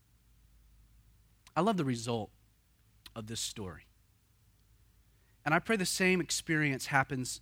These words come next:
in your life this morning, especially those who feel paralyzed by sin. But after reminding Aeneas that Jesus was still actively at work in his life, what did he do? <laughs> He arose immediately.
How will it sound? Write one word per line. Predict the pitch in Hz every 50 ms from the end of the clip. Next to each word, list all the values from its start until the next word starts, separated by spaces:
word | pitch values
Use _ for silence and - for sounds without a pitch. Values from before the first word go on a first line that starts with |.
| - - -
in | 131 127
your | 123 127 127
life | 123 117 113 113 113 107 - -
this | 110 - - - 131
morning, | 127 120 110 107 107 107 - -
especially | - - - 185 175 - - 156 135
those | 131 127 135 131 131 127 127 120 - - - - - - - - _
who | - 147
feel | 135 - - 226 190
paralyzed | - - - 139 123 117 113 104 101 98 101 98 95 -
by | - 95 92
sin. | - - - 90 85 80 - _ _ _ _ _ _ _ _ _ _ _ _ _ - - - - - - - -
But | - 202 -
after | 196 208 240 233 - 285 254
reminding | 226 202 185 175 165 165 170 180 196 196 196 202 196 170
Aeneas | 147 135 135 139 139 160 311 330 - - -
that | 139 123
Jesus | 127 - 135 135 139 139 143 143 - -
was | 127
still | - - - - 139 131 123
actively | - 127 135 135 - - 131 127 127 127
at | 120 113
work | 117 113 120 - -
in | 127
his | 113 104 -
life, | 107 107 110 127 135 131 - - - _ _ _ _ -
what | 175 180
did | 202 196
he | 170 151
do? | 127 117 117 113 117 151 160 - - - - - - - _ - - _ _ _ _ _ _ _ _ _ _ _ _ - - -
<laughs> | 147 143 - - - - - - - - - - - _ _
He | - - 151 147 147 143 -
arose | 127 123 113 113 120 131 156 175 175 180 180 185 180 165 - - - _ _ _ _ _ _ -
immediately. | 127 123 123 117 117 113 107 101 95 92 90 76 73